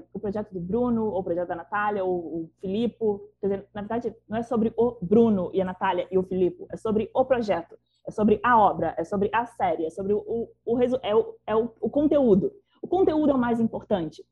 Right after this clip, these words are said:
Só que a pessoa que criou o conteúdo é a pessoa que tem a visão mais concreta do que é aquilo, é a pessoa que consegue vislumbrar aquele material pronto, é a pessoa que tem a voz, é a pessoa que cons-,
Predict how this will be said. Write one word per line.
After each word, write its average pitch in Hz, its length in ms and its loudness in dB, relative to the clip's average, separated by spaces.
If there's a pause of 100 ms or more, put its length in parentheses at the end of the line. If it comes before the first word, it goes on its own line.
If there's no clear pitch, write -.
(240)
Só 302 140 -4
que 311 220 -2
a 269 60 -4
pessoa 330 220 -4
que 349 80 -2
criou 254 280 4
o - 40 4
conteúdo 262 460 0
é 269 40 2
a 247 40 -4
pessoa 269 240 -4
que - 60 -10
tem 285 80 -2
a 294 40 0
visão 262 420 0
mais 269 360 -2
concreta 277 500 -2
do 269 120 2
que 269 160 0
é 233 80 2
aquilo, 269 400 -2
é 180 80 -2
a 196 60 -2
pessoa 262 340 -2
que 262 120 -8 (240)
consegue 247 440 -2
vislumbrar 240 840 0
aquele 240 220 -4
material 240 400 -2
pronto, 240 320 0
é - 60 -4
a 190 40 -4
pessoa 240 300 -4
que 240 100 -6
tem 247 320 -2 (280)
a 226 100 0
voz, 233 500 4 (160)
é - 100 -4
a 226 80 -6
pessoa 254 260 0
que 262 200 -4 (1300)
cons-, 262 260 4